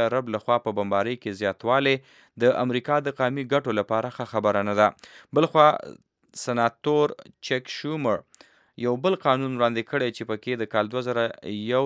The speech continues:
سپتمبر یولسمې پیښې ښکار شوو خلکو خپلو خپلوانو ته د حق ورکولو غوښتنه شوې چې د دغه پیښې په شا لاس لرونکو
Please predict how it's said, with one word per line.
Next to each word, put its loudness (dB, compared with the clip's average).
سپتمبر -4
یولسمې -4
پیښې -8
ښکار -4
شوو -6
خلکو -8
خپلو -8
خپلوانو -2
ته 4
د 4
حق 0
ورکولو -2
غوښتنه -4
شوې -4
چې -6
د -4
دغه 0
پیښې -8
په -8
شا 0
لاس -2
لرونکو -2